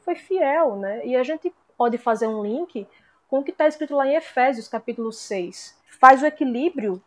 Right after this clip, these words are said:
um equilíbrio bem bacana com relação a isso, que ela começa falando com relação aos pais,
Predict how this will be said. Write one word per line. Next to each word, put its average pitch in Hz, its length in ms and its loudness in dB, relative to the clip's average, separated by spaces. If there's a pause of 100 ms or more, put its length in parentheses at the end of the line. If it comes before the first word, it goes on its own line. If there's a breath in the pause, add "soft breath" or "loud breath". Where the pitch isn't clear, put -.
um 233 100 -8
equilíbrio 233 340 -4
bem 285 140 0
bacana 262 440 0
com 226 100 -6
relação 208 400 -4
a 190 100 -4
isso, 294 440 -8 (100)
que 277 100 4
ela 277 140 8
começa 285 420 0
falando 247 540 2
com 240 120 -4
relação 220 800 -2 (280)
aos 220 280 -2
pais, 262 760 4